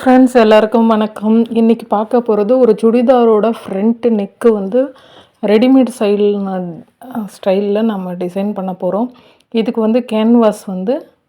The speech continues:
நான் அதே சேம் கிளாத்ல வந்து அயர்ன் பண்ணி எடுத்திருக்கேன். சைடுல வந்து ஒரு ஹாஃப் இன்ச்சு விட்டுட்டு நம்ம ரெடி பண்ண போறோம். அதாவது மேல ஹைட் வந்து ஃபிஃப்டீன் இன்ச் இருக்கு. அதுல நான்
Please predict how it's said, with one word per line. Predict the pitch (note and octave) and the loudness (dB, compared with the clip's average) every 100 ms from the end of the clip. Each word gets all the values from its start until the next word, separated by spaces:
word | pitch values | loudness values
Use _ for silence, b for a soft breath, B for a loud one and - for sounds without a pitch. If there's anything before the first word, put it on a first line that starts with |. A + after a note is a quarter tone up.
| _ | _
நான் | F#3+ F#3 F3+ | -10 -8 -8
அதே | - G3 A3+ A3+ | -6 0 0 4
சேம் | A#3 B3 A#3 | 4 4 0
கிளாத்ல | F#3 F3+ F3+ F3 | -2 -4 -6 -6
வந்து | F3 F3+ A#3 | -6 -6 -6
அயர்ன் | F#3 F#3 F#3 | -4 -6 -4
பண்ணி | F3 F#3 G3+ | -6 -4 -4
எடுத்திருக்கேன். | E3+ E3+ F3 - G#3+ C4+ b b b b - | -4 -4 -8 -6 -8 -8 b b b b 0
சைடுல | A#3+ B3+ C4 | 2 4 2
வந்து | A3+ A3 B3+ | 2 4 4
ஒரு | A#3+ | 4
ஹாஃப் | G3 G3+ A3 A3 | 0 -2 -2 0
இன்ச்சு | A3 G#3+ A#3+ | 0 2 -2
விட்டுட்டு | G#3 G#3 G#3+ D4 G4 _ | -2 -4 -4 -4 -4 _
நம்ம | - F#3+ F#3 | -10 -6 -6
ரெடி | F3+ F3+ | -6 -6
பண்ண | F#3 F3+ | -6 -6
போறோம். | F3 F3 F3 b b b b b | -6 -6 -6 b b b b b
அதாவது | G#3+ G#3+ A#3+ B3 | -2 2 2 2
மேல | G#3+ A3 A#3 | 0 2 2
ஹைட் | G#3+ A3 B3 A#3+ | 2 0 0 -2
வந்து | G3+ A3+ | -2 -4
ஃபிஃப்டீன் | A3+ G3+ - A#3 | -6 -6 0 0
இன்ச் | A3+ G#3+ A#3 | 0 -2 -4
இருக்கு. | F#3+ - G#3+ C#4 B3 | -4 -4 -4 -4 -8
அதுல | G#3 G3+ A3 | -8 -4 -2
நான் | G#3+ F#3+ | -4 -6